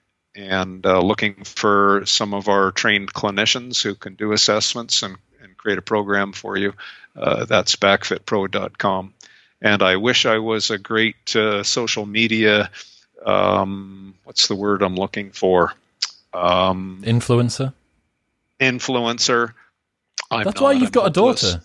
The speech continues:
Speaker 2: That's why you've got
Speaker 1: I can't,
Speaker 2: Sarah,
Speaker 1: I,
Speaker 2: your
Speaker 1: yeah,
Speaker 2: daughter.
Speaker 1: I,
Speaker 2: She
Speaker 1: I
Speaker 2: looks
Speaker 1: can't
Speaker 2: after it,
Speaker 1: stand
Speaker 2: right?
Speaker 1: social media. To me, it's, it's just a colossal, y-, you know, a-, as we said last time, I think you can be on social media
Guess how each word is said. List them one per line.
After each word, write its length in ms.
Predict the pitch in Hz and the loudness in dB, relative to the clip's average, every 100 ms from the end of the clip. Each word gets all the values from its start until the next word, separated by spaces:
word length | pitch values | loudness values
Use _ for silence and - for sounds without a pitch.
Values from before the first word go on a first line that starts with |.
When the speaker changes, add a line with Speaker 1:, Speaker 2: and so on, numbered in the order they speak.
| _ | _
Speaker 2:
That's 180 | - 135 | -12 -6
why 120 | 170 | -4
you've 180 | 151 147 | -2 -2
got 120 | 180 | 0
Speaker 1:
I 40 | 117 | 0
can't, 340 | - 135 120 | 0 0 0
Speaker 2:
Sarah, 400 | - - 160 151 | -4 -4 -2 0
Speaker 1:
I, 40 | 107 | 2
Speaker 2:
your 100 | 127 | 2
Speaker 1:
yeah, 60 | |
Speaker 2:
daughter. 240 | 139 139 107 | 2 2 0
Speaker 1:
I, 40 | |
Speaker 2:
She 60 | 131 | -2
Speaker 1:
I 60 | |
Speaker 2:
looks 120 | 139 | 0
Speaker 1:
can't 180 | 139 135 | 0 2
Speaker 2:
after 40 | 104 | 0
it, 160 | 131 | 0
Speaker 1:
stand 160 | 127 147 | -2 -2
Speaker 2:
right? 100 | 110 | -4
Speaker 1:
social 360 | 127 120 123 | -4 -4 -8
media. 440 | 107 110 110 110 98 | -8 -8 -4 -2 -2
To 160 | - | -2
me, 220 | 113 127 127 | 0 2 2
it's, 260 | 107 - | 0 -6
it's 300 | - 113 - | -8 -10 -8
just 240 | - 117 - | -6 -8 -8
a 60 | |
colossal, 760 | - 117 110 113 123 123 104 - - - - - - | -4 0 2 4 2 0 -2 -6 -16 -18 -20 -20 -18
y-, 140 | 123 _ - | -18 _ 0
you 100 | 127 | 2
know, 240 | 117 113 - | 4 0 -2
a-, 320 | 107 90 117 - | -2 -2 -8 -12
as 160 | 117 | -8
we 100 | 113 | -4
said 240 | 104 123 107 | 2 2 4
last 320 | 110 104 - | 4 4 0
time, 220 | 107 95 | -2 -4
I 80 | 95 | -8
think 240 | - 113 | -12 -16
you 80 | 107 | -14
can 220 | 101 101 | -12 -10
be 160 | 95 113 | -4 -4
on 120 | 104 | -2
social 380 | - 117 110 104 | -2 -2 -2 -4
media 560 | 107 117 127 127 123 | -2 0 4 4 4